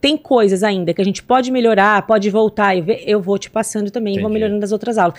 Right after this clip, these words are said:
Speaker 1: Então a gente vai montando o teu cronograma conforme as aulas vão acontecendo. Aí passaram três aulas, a gente vai ter um, uma meta. Então, ó, de tudo que você, no dia da sua apresentação, que você pontuou aqui, que ficou faltando, porque eu vou anotando tudo,
Speaker 2: Sei.
Speaker 1: né?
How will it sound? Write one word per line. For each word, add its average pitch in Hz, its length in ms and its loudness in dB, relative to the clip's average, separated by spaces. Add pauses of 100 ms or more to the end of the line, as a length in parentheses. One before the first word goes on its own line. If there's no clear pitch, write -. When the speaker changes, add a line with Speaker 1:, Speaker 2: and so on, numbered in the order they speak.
(120)
Speaker 1:
Então 240 120 -4
a - 20 2
gente 247 100 0
vai 247 120 2
montando 247 400 -2
o - 20 -2
teu 262 140 -2
cronograma 233 520 0
conforme 233 360 -4
as 214 80 -2
aulas 233 180 -2
vão 233 80 -4
acontecendo. 226 680 -4
Aí 262 320 0
passaram 220 440 -2
três 262 240 -4
aulas, 285 180 -2
a - 40 -6
gente 254 60 -10
vai 269 120 -2
ter 269 80 -6
um, 277 120 -6 (160)
uma 269 300 -6
meta. 180 400 -4 (400)
Então, 247 160 2
ó, 175 200 4 (460)
de 220 160 -2
tudo 349 240 2
que - 80 -2
você, 240 440 2
no 185 100 0
dia 226 140 2
da 240 60 -2
sua 247 120 -4
apresentação, 214 760 -2
que - 120 -8
você 202 300 -4
pontuou 220 680 2
aqui, 196 360 -2
que 196 300 -6
ficou - 280 -8
faltando, 196 360 -2
porque - 80 -2
eu 185 40 2
vou 185 80 4
anotando 208 420 -2
tudo, 226 200 -2
Speaker 2:
Sei. 151 80 -2
Speaker 1:
né? 160 140 -4